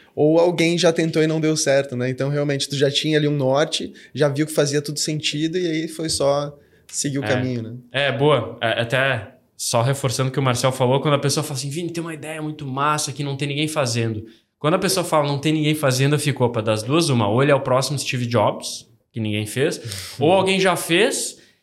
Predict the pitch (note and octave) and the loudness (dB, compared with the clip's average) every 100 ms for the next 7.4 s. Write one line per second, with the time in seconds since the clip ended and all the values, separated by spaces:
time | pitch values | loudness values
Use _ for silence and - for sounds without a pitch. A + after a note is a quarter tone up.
0 | _ D3 G#3 C4 A#3+ - F3+ G#3+ - - | _ 2 4 4 2 2 2 0 -4 -6
1 | G3 - G3 F#3 E3+ F3 E3+ F3 G#3 E3+ | -4 -4 -4 -2 0 0 0 -2 0 0
2 | D#3 C#3+ D3+ D#3 F3+ F#3 F#3 - F3+ F3 | 2 2 2 2 -4 -4 -6 -4 -4 -4
3 | - E3+ E3 C3+ C#3+ C#3+ D#3+ - D#3 C3+ | -2 -2 -2 -2 -2 -2 -4 -4 -2 0
4 | D#3+ D#3 D#3 C#3 C#3 D3 - - A#2+ B2 | 2 0 0 2 2 2 -4 -4 -4 -2
5 | A#2 B2+ - - E3+ D#3 C3+ A#2+ A#2 C3 | -2 -2 -4 -6 -6 -6 -4 0 2 2
6 | C3+ C3 B2 A#2 A2+ A2 A#2 A#2 C3+ C3 | 2 4 4 2 0 -2 0 0 -2 0
7 | B2+ B2+ G#2 | 0 0 -4